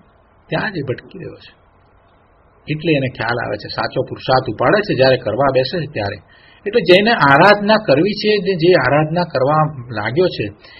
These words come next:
એને વિકલ્પોની જરૂર રહેતી જ નથી અને વિકલ્પો એને છોડવા જ પડશે. એ શુભભાવરૂપી વિકલ્પો હોય તો પણ છોડવાના છે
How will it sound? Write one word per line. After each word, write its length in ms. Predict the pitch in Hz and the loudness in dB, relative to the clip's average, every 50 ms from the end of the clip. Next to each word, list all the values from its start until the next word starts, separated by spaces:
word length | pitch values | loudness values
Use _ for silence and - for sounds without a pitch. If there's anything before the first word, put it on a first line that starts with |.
| - - _ - | -20 -20 _ -2
એને 320 | 160 170 190 220 247 254 254 | 0 2 4 4 4 4 4
વિકલ્પોની 640 | 208 165 170 165 - 196 202 202 196 208 208 220 196 - - | 2 0 0 2 2 0 2 0 0 0 0 0 0 2 4
જરૂર 440 | 127 131 147 170 175 147 110 107 | 4 4 4 2 0 0 -2 -2
રહેતી 260 | 110 110 107 - 156 151 | -2 -4 -2 -2 -2 -2
જ 160 | 151 151 147 | -2 -2 -4
નથી 280 | 151 151 - 185 208 220 - - _ _ _ - | -4 -6 -8 -10 -12 -12 -14 -18 _ _ _ -6
અને 160 | 165 165 151 | -4 -4 -2
વિકલ્પો 520 | 120 127 131 - 175 170 165 170 202 180 165 | -2 -4 -2 2 2 2 2 2 0 0 0
એને 120 | 165 170 | 0 -4
છોડવા 540 | 151 151 - - 120 113 120 127 135 147 147 127 | -6 -6 -8 -10 -6 -4 -2 0 2 2 2 0
જ 40 | - - | -2 -4
પડશે. 280 | 135 127 127 - 165 | -4 -6 -4 -4 -6
એ 220 | 156 156 - 170 160 | -6 -6 -4 -6 -6
શુભભાવરૂપી 880 | 156 - 135 123 123 127 117 131 156 180 180 185 180 170 170 190 185 165 | -4 -2 -2 0 0 0 2 2 2 4 2 2 0 -2 -2 -2 -2 0
વિકલ્પો 400 | 156 156 156 170 165 160 156 165 | 0 0 0 0 0 0 0 0
હોય 200 | 143 143 147 143 | 0 0 -2 -2
તો 220 | - - 135 135 | 0 2 0 2
પણ 180 | 135 - 156 151 | 2 0 -4 -4
છોડવાના 480 | - 147 143 135 135 131 131 127 117 | -4 -4 -2 -2 -2 -2 -4 -6 -8
છે 160 | 110 - - | -10 -14 -18